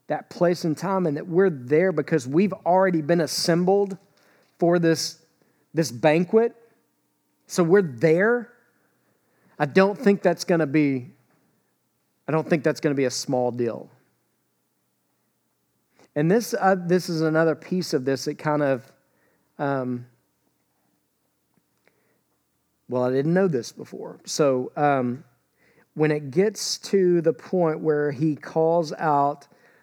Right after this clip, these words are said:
the birds, all the things that are flying around in the sky, this is in verse seventeen, "Then I saw a single angel standing in the sun.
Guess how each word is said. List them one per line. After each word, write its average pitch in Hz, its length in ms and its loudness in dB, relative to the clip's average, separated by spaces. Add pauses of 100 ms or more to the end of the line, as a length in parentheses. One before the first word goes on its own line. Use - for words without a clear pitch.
(180)
the 139 100 -2
birds, 156 880 0 (640)
all 156 240 2
the 156 120 -2
things 165 300 0
that 147 100 0
are 135 100 0
flying 151 460 -2
around 143 500 -2
in 135 100 -2
the 127 80 -4
sky, 143 480 -2
this 143 200 -6
is 127 140 -12
in 131 80 -6
verse 131 220 -6
seventeen, 147 640 -4
"Then 135 100 -4
I 131 100 -6
saw 147 360 0
a 127 40 -6
single 185 460 0
angel 127 300 -4
standing 175 460 0
in 185 80 -2
the 185 60 -4
sun. 127 440 -4